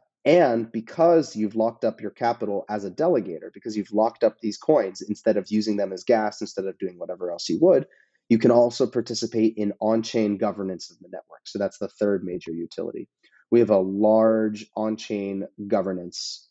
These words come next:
uh, what's the word for this? It's not a program, right? It's just built into the network. So anybody who's delegating can participate in on-chain governance, vote directly in these things. And we've had over, gosh, I wanna say sixty proposals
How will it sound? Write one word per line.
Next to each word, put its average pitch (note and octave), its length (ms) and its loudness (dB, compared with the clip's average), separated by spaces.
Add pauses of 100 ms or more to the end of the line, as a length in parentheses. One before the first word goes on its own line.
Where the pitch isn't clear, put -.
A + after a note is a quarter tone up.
(420)
uh, F2+ 420 -4 (1000)
what's C3+ 200 -6
the A#2 100 4
word G#2+ 240 4
for F#2 140 -8
this? F2+ 240 -8
It's - 280 -10
not A2 140 -2
a F#2+ 60 -8
program, G2+ 580 0
right? A2+ 160 2
It's A2+ 160 -6
just A2+ 180 -10
built A#2 240 0
into A2 220 0
the F#2 100 -8
network. - 440 -6
So G2+ 200 -2
anybody B2+ 440 4
who's G#2+ 220 0
delegating G#2 480 0
can - 120 -18
participate - 440 -6
in G2 80 -2
on-chain F#2+ 360 -6
governance, F#2+ 420 -4 (300)
vote A2 220 4
directly G2+ 560 0
in G2 120 0
these F2 220 -6
things. - 340 -10 (300)
And A2 120 6
we've A2 160 4
had C3+ 500 2
over, G2+ 640 0
gosh, F2 260 -12
I G2 40 -6
wanna G2+ 180 -6
say F#2+ 180 -6
sixty - 500 -4
proposals F#2 760 -6